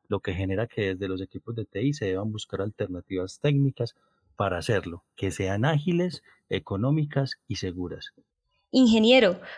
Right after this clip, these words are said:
Speaker 2: ¿cómo ha enfrentado estos cambios de paradigmas que marcan el trabajo remoto a nivel tecnológico?
Speaker 1: Bueno, lo hemos enfrentado inicialmente comprendiendo que como equipos de T I debemos ser flexibles al entender al usuario en esta nueva normalidad.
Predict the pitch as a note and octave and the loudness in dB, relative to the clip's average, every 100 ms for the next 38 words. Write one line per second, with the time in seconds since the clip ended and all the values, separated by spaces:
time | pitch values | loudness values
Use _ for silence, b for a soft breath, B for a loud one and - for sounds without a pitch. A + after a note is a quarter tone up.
0 | B - A3 A3 B3 C4 C4 C4+ C4+ C4 | B 2 6 6 8 6 6 6 4 6
1 | C4+ C4 C4+ C4+ C4 C#4 B3+ B3+ C4+ C4+ | 8 8 6 4 0 4 4 4 4 4
2 | A3 G3+ F#3+ G#3 A3 - B3 G#3 F#3 F3+ | 4 4 2 2 2 2 2 4 2 2
3 | G3+ G#3+ G#3+ A3+ A3 G3+ F3 F#3 A3+ F#3+ | 0 2 4 4 4 4 4 4 4 4
4 | F3+ F#3 G#3+ G3+ E3+ F#3+ G#3 F#3 G#3+ F3+ | 4 4 4 4 2 2 2 4 4 2
5 | - - - - B B2+ A2+ G2 B2 B2+ | -4 -10 -10 -16 B 2 2 4 4 6
6 | C#3 E3+ D#3 C#3+ A#2+ A2+ B2 B2 D3+ C#3 | 6 4 2 2 2 2 2 2 2 2
7 | A#2 A2+ D#3+ D#3 D3 C#3+ A2 - A2 G#2+ | 2 0 0 0 -2 -2 -2 -2 -2 0
8 | G2+ F#2 - F#2+ G#2 G2+ G2 - A2 - | -2 -2 -4 -6 -2 -2 -2 -2 -4 0
9 | C3+ C3 A#2 - G#2+ D3+ B2+ G#2+ G2+ A2 | -2 0 -2 0 0 2 2 2 2 0
10 | A#2 B2 - B2 - - D#3 D3+ B2 A2+ | 0 -2 0 -2 -2 0 2 4 4 2
11 | G#2 F#2+ G#2 G2 G2 A#2+ G#2 D3 D#3 C#3+ | 2 0 0 2 0 0 0 2 4 4
12 | A#2 G2 - A2+ A2+ A2+ A2+ F#2 F#2 F2 | 2 0 -2 -2 0 0 0 -2 -4 -4
13 | F2+ E2+ | -4 -4